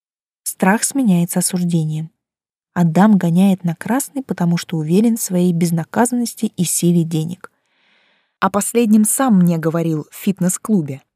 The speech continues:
«Но документов при себе нет». Вздрогнув, ныряю обратно в салон. Игнорируя разговоры детей, потрошу свою сумку, нахожу наспех брошенные на дно права.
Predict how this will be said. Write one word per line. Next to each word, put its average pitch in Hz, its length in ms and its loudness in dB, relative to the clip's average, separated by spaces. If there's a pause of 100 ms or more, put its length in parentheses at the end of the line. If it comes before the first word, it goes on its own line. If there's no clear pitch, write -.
(1700)
«Но 180 280 8
документов 180 640 2
при 262 180 0
себе 185 380 2
нет». 180 420 0 (1400)
Вздрогнув, 180 680 0 (320)
ныряю 180 480 2
обратно 180 460 -2
в - 20 -4
салон. 170 400 -2 (1200)
Игнорируя 247 560 4
разговоры 220 420 2
детей, 190 460 2
потрошу 185 480 -2
свою 208 320 0
сумку, 196 480 0
нахожу 180 400 0
наспех 190 480 2
брошенные 202 480 2
на 196 140 4
дно 190 160 4
права. 214 420 0